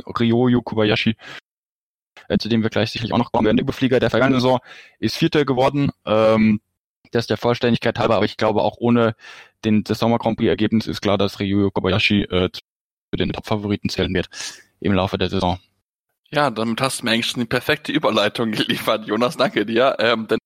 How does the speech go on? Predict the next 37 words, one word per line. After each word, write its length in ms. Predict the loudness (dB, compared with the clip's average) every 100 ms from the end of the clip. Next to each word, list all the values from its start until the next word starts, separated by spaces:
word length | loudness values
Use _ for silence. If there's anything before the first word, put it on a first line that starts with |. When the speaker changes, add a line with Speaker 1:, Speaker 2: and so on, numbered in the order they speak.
| -4
Speaker 2:
gerne 260 | 0 0 0
auch 220 | -6 -6 -4
über 200 | -4 -2
Ryo 220 | -2 -2
Kobayashi 440 | 0 0 -2 -2
sprechen, 400 | -6 -4 -4 -2
denn 260 | -2 -2 -4 -12 -20 -20 -14
man 120 | -4
muss 140 | -4 0
ja 100 | 0
sagen, 500 | 2 2 2 0 -4
es 320 | -6 -6 -6
her-, 220 | 0 -2 -2 -16 -4
herrscht 340 | -2 -2 -4
so 80 | -6
eine 180 | -6 -2
Art 300 | -2 -2 -8
Fluch, 500 | _ -14 -6 -6 -6
möchte 240 | -4 -4 -4
ich 80 | -8
es 60 |
vielleicht 340 | -2 -2 -2 -4
mal 140 | 0
nennen, 160 | 0 0
auf 140 | -2
den 160 | -2 -2
Gesamtweltcup-Siegern. 1160 | -2 -2 0 -2 -2 -4 -8 -8 -2 -2 -2 -6 -16 -18 _
Seit 420 | -2 2 2 0
Jan 200 | 0 0
Ahon 500 | 0 0 0 0 -2
zweitausenddrei, 800 | -2 0 2 2 0 -4 0 0
zweitausendvier 680 | 0 -2 -2 -2 -12 -2 0
und 140 | 0 -2
zweitausendvier, 460 | -2 -2 -2 -4
zweitausendfünf 600 | -2 -4 -6 -4 -6 -4
hat 200 | -6 -6
keiner 600 | -8 0 0 2 2 0